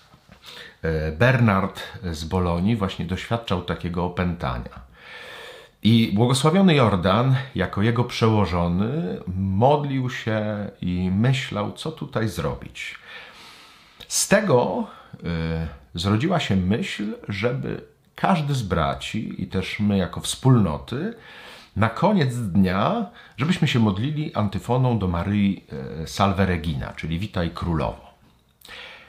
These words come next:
I jak Jordan, e, zaświadcza,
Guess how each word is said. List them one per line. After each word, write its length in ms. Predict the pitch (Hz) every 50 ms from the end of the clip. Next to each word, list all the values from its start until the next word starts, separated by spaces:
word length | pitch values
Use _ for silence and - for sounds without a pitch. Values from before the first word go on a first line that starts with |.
| - - _ _ _ _ _ _ _ _ _ -
I 380 | - 202 202 196 180 165 - - - -
jak 480 | - 107 117 127 127 - - - - - -
Jordan, 600 | 92 101 120 131 131 117 113 98 95 92 92 90 - - - - - -
e, 160 | 82 80 80
zaświadcza, 960 | 78 - 135 147 - - - 107 92 87 - - - - - - 87 220 226